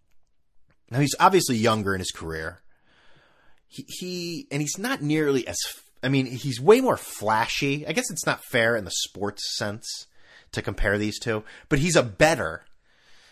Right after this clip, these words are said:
well, even in his prime, Carmelo Anthony was very good in his prime. I mean, he's a, he's gonna be a Hall of Fame basketball player. I don't know if he was ever elite like I think Beckham is or could be.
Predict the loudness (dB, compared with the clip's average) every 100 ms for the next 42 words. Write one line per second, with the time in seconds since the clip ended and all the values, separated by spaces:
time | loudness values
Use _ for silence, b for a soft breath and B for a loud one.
0 | b -10 -4 0 2 2 0 0 -2 0
1 | 0 0 -2 -6 -2 2 2 0 -2 -6
2 | -4 -6 -8 -18 _ _ -8 0 2 2
3 | 0 0 0 -2 -12 -10 -8 -8 -12 -8
4 | -4 -4 -2 -2 -2 0 0 0 -2 -6
5 | -4 -4 -6 -10 -12 -16 B B B B
6 | B B B B B -8 -4 -2 -2 -2
7 | -2 -2 0 2 2 2 0 -4 _ _
8 | _ -6 -6 -4 -2 -2 -4 -8 -6 -4
9 | -4 -6 -8 -4 -4 -2 -6 -8 -16 _
10 | _ _ -6 -4 -4 -4 -6 -4 -4 -2
11 | -2 -4